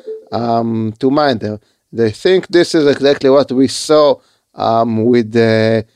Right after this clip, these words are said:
with Gigahash dot I O that reached the majority of the network hash rate a while ago. So simply because it was so big, every miner which is not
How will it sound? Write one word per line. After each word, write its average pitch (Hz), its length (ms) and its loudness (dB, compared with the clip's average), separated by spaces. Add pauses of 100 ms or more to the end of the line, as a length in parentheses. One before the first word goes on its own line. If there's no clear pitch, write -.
(160)
with 110 140 -6
Gigahash 127 460 2
dot 120 200 0
I 135 140 2
O 143 280 2
that 107 180 -4
reached 120 280 -4
the 120 80 -4
majority 117 520 -2
of 117 160 -6
the 117 160 -4
network 120 340 -6
hash 165 240 -2
rate 127 180 -4
a 117 80 0
while 113 280 0
ago. 113 380 -4 (300)
So 113 240 -6
simply 135 380 0
because 131 720 -2
it 120 200 -4
was 123 180 -2
so 135 320 0
big, 160 420 0 (520)
every 127 640 2
miner 131 460 2
which 120 260 0
is 110 140 -10
not 131 240 0